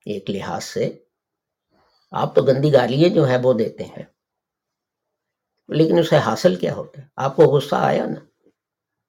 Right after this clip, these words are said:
منافرت جو ہے، ہیٹریڈ، نفرت بڑھے گی نا، کم تو نہیں ہوگی۔ تو بھائیو، یہ اسلام کا مقصد نہیں،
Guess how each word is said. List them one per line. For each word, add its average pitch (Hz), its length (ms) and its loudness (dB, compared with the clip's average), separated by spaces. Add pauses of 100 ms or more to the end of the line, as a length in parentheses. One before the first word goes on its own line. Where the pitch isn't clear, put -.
(240)
منافرت 135 760 4 (500)
جو 127 180 2
ہے، 147 200 2 (600)
ہیٹریڈ، 143 420 0
نفرت 127 340 2
بڑھے 113 220 -2
گی 196 280 -4
نا، 165 40 -10 (640)
کم 156 200 2
تو 196 100 4
نہیں 180 320 2
ہوگی۔ 139 320 -2 (1800)
تو 76 80 -4
بھائیو، 135 320 -2 (280)
یہ 135 360 -4
اسلام 120 520 -6
کا 120 180 -6
مقصد 110 460 -10
نہیں، 113 360 -10